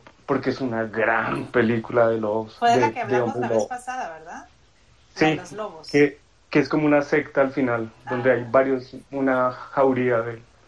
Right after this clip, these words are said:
Speaker 1: ¿se dice jauría de lobos?
Speaker 2: Sí.
Speaker 1: Sí, debe ser una jauría, sí.
Speaker 2: Bueno, esa la vamos a ver.
Speaker 1: Eso.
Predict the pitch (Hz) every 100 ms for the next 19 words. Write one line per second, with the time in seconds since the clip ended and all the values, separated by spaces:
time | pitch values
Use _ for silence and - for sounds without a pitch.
0 | _ _ - 135 139 147 123 120 127 131
1 | 151 285 - - 214 151 135 127 139 147
2 | 143 131 127 - 117 123 - _ - -
3 | 156 147 - 190 185 185 208 180 160 165
4 | 127